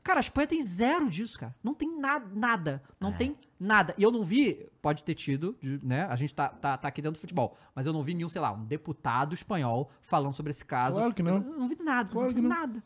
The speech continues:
Speaker 1: nada,
Speaker 3: Claro que
Speaker 1: né?
Speaker 3: não.
Speaker 1: Então, assim, é um negócio que, é, do jeito que tá,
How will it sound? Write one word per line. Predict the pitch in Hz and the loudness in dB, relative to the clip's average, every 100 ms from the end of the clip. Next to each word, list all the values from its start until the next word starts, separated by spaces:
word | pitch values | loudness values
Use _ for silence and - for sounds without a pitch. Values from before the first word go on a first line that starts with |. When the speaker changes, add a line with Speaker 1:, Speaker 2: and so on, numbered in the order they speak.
| - | -6
Speaker 1:
nada, | 247 196 190 - | -4 -4 -8 -10
Speaker 3:
Claro | 220 226 | -8 -4
que | |
Speaker 1:
né? | 202 | -4
Speaker 3:
não. | 202 - | -6 0
Speaker 1:
Então, | 202 | 8
assim, | 269 240 147 - - | 8 8 0 -6 -2
é | 180 254 | 4 6
um | 320 | 6
negócio | 202 160 165 240 - 147 123 - - - | 2 6 8 6 4 -2 -4 -6 -20 -6
que, | - 170 120 - _ - - | 2 2 2 -8 _ -14 -4
é, | 135 - - | -4 -6 -12
do | 160 165 | -2 2
jeito | 175 277 | 4 4
que | - 202 | 0 -2
tá, | - 180 233 | 4 6 6